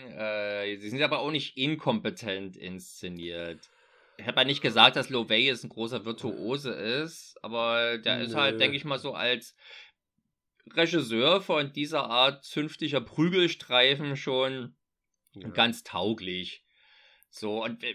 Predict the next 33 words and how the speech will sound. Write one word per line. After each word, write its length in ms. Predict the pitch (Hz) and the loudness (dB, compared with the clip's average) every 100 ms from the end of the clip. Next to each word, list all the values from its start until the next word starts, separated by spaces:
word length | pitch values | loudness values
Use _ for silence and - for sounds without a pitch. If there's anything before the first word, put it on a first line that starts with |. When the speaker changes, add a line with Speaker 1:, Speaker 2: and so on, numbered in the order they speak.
| 123 | -4
Speaker 1:
wir 80 | 131 | -2
Speaker 2:
Ist 80 | |
ganz 200 | 127 131 | 2 2
Speaker 1:
kamen 100 | 151 - | 2 0
Speaker 2:
okay. 100 | 131 | 0
Speaker 1:
eigentlich 240 | 147 143 | 0 -2
bloß 160 | 147 139 | -4 -2
davon, 420 | 135 - 135 131 | -2 -2 -6 -2
was 260 | 123 110 _ | -4 -4 _
quasi 340 | 127 123 127 | -2 -2 -2
diese, 600 | 120 113 123 113 110 110 107 | -8 -6 -2 0 0 -2 -6
diese 500 | 120 113 110 107 107 | -8 -6 -6 -6 -8
Studiobedingungen 1800 | - 120 143 156 123 113 107 113 - 113 123 117 107 101 101 101 104 | -12 -8 -8 -6 -4 -2 -2 -8 -4 -2 0 -2 -2 -4 -8 -12 -16
für 160 | - 127 | -12 -10
die 140 | 113 113 | -6 -8
Filme 360 | - 131 135 | -4 -4 -4
gemacht 500 | 120 98 92 113 - | -4 -4 -4 -6 -4
haben. 340 | 143 147 160 160 _ - _ _ | -4 -4 -6 -14 _ -20 _ _
Und 200 | 113 123 | -8 -6
dass 100 | 120 | -6
sie 120 | 127 | 0
halt 300 | 120 117 113 | 2 2 -2
zum 180 | - 117 | -10 -6
einen 340 | 92 98 123 135 | 0 2 0 -2
für 80 | |
eine 140 | 131 117 | -6 -4
gewisse 360 | 110 117 113 - | -6 -6 -8 -6
Gleichförmigkeit 1080 | 101 98 143 - 151 143 147 143 147 139 | -2 0 0 -2 -4 -4 -6 -4 -2 -2
gesorgt 560 | 151 131 131 123 139 - | -4 -6 -2 -2 -2 -2
haben, 420 | 151 147 165 165 - | -2 -2 -4 -14 -12
was 160 | 107 | -10
man 140 | 104 85 | -8 -6
negativ, 720 | 92 131 135 143 135 135 | -2 -2 -4 -8 -8 -10